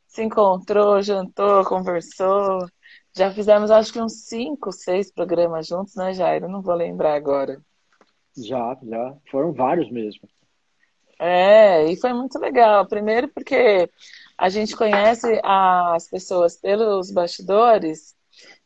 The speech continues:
Speaker 1: e vê que ela é verdadeira. Aquilo que você vê na frente das câmeras é o que a pessoa é, né? Eu também, já tão falando aí, ó, que, que é fã,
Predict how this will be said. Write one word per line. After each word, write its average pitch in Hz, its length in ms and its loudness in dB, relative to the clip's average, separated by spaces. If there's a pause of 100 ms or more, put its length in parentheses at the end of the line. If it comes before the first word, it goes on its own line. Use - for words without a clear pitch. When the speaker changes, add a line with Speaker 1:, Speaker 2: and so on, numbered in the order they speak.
(100)
Speaker 1:
e 226 300 -4
vê 226 280 2
que 254 200 -6
ela 240 240 6
é 247 140 4
verdadeira. 233 680 2
Aquilo 214 280 -4
que 226 120 -16
você 220 360 -4
vê 208 380 -2
na 233 140 0
frente 208 240 -10
das 190 200 -6
câmeras 220 560 -4
é 240 220 2
o 247 40 -4
que 247 80 -6
a 214 40 -10
pessoa 180 500 -2
é, 160 140 4
né? 160 140 -2
Eu 170 60 -2
também, 202 540 -4 (440)
já 185 120 -8
tão 202 220 -4
falando 240 360 0
aí, 220 220 4
ó, 160 140 4
que, - 160 -16 (320)
que 175 380 -4
é 175 180 2
fã, 214 540 2